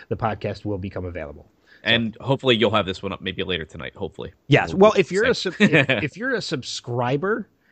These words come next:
Speaker 1: uh, to the podcast, it's same day. Um, you know, if you subscribe to the podcast on iTunes or Google Play, uh, as soon as I get the podcast edited, which is the same day, it's, it's online and is available for subscribers.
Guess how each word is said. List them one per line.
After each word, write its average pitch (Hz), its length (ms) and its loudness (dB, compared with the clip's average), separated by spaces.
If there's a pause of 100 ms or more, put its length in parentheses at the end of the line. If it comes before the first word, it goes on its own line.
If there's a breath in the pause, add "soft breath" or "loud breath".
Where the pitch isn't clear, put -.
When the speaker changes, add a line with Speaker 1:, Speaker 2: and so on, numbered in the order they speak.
(160 soft breath)
Speaker 1:
uh, 131 360 -4
to 139 160 -2
the 123 100 -2
podcast, 135 720 -2
it's 170 220 -2
same 139 420 0
day. 101 360 -4 (120)
Um, 101 540 -2
you 113 80 -8
know, 110 100 -4
if 104 100 -8
you 180 100 -4
subscribe 143 420 0
to 127 40 -6
the 127 60 -4
podcast 123 400 0
on 123 100 0
iTunes 117 480 -2
or 123 160 4
Google 107 280 0
Play, 101 340 0 (460 loud breath)
uh, 107 340 2 (340)
as 120 120 2
soon 196 280 6
as 180 120 6
I 156 120 8
get 135 220 2
the 120 120 -2
podcast 120 520 -2
edited, 117 300 0
which 110 180 -4
is 110 120 -8
the 110 100 -4
same 127 360 2
day, 104 360 2
it's, 120 260 -2
it's 123 180 -2
online 117 580 -2
and 107 120 -6
is 101 80 -4
available 110 460 2
for 110 120 -8
subscribers. 92 640 -6